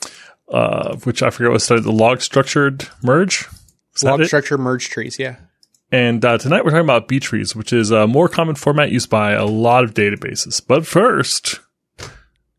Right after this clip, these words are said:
Speaker 1: my favorite
Speaker 2: Well, we
Speaker 1: portion of
Speaker 2: also
Speaker 1: the
Speaker 2: talked
Speaker 1: show.
Speaker 2: about string sorted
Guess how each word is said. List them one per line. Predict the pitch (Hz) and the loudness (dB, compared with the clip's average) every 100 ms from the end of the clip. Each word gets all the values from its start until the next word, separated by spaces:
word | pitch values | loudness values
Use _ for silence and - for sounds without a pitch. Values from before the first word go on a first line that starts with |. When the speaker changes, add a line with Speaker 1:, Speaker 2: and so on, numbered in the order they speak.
| _ | _
Speaker 1:
my | 127 151 | 0 2
favorite | 123 196 | 2 2
Speaker 2:
Well, | - | 2
we | - | 0
Speaker 1:
portion | 120 220 | 2 2
of | |
Speaker 2:
also | 214 | 2
Speaker 1:
the | - | 2
Speaker 2:
talked | 220 | 2
Speaker 1:
show. | |
Speaker 2:
about | 180 190 - | 2 0 -2
string | - 185 190 | -4 -2 0
sorted | 185 175 170 160 143 | 0 0 0 -2 -4